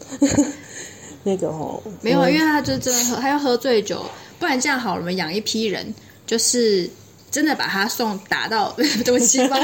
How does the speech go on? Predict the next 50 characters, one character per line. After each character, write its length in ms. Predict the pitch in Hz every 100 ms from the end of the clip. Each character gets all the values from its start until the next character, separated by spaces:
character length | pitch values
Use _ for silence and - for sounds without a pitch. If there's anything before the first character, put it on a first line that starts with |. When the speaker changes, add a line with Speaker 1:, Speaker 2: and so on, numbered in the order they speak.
| 302 294
Speaker 2:
<laughs> 420 | 254 285 - 294
真 140 | 359
的 100 | 349
让 180 | 302 302
他 240 | 339 277
有 160 | 285 196
合 300 | 202 226 220
乎 320 | 269 254 262
进 240 | 254 277 220
急 140 | 180
诊 180 | 196 -
室 180 | - 208
的 80 | 151
资 240 | - 180
格， 120 | 175 - - -
<laughs> 280 | - 294 359
就 80 | 349 -
是 320 | 277 277 262 - 427 427 - - - 466 - -
喝 140 | 269
醉 180 | 320 254
酒， 140 | 202
是 400 | 185 208 208 202
不 1500 | 240 294 - 277 - - 494 523 508 494 523 466 539 349 - 285
是？ 260 | - 262 269 480 494 - 480 - - 415 -
<laughs> 0 |
然 120 | 247
后 60 |
要 140 | 277 262
进 200 | 277 254
急 140 | 214
诊 180 | 196 170
室， 300 | - 233 214 -
哦， 500 | - 190 185 175 175 - - 202
就 80 | 240 -
让 140 | 233
你 60 | 190
真 160 | 170 196
的， 160 | 196 - - -
真 280 | - 208 214
的， 220 | 202 175 - - - - - - -
嗯， 180 | 202 190 160 320 - 277
<laughs> 500 | 294 277 320 - -
好 60 | 196
啦， 200 | 170 175
不 80 | 196
好 120 | 190
意 60 | 196
思， 200 | 190 -
不 160 | 240
能 100 | 202